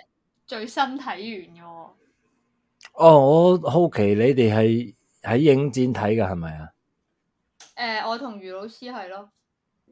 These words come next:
Speaker 2: 呢部片就其實都有啲歷史啦，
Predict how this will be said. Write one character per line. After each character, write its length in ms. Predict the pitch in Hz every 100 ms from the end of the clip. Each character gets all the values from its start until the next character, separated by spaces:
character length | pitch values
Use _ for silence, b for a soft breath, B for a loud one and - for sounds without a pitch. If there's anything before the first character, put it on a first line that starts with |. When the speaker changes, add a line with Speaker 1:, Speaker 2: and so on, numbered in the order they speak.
| _
Speaker 2:
呢 200 | - 185 180
部 260 | 131 107
片 640 | - 98 113 135 135 139 135
就 600 | 107 92 90 87 90 120 113 -
其 60 |
實 160 | 92 98
都 180 | 123 127
有 140 | 110
啲 340 | 110 113 110
歷 180 | 101 87 -
史 220 | 85 90
啦， 460 | 87 87 85 87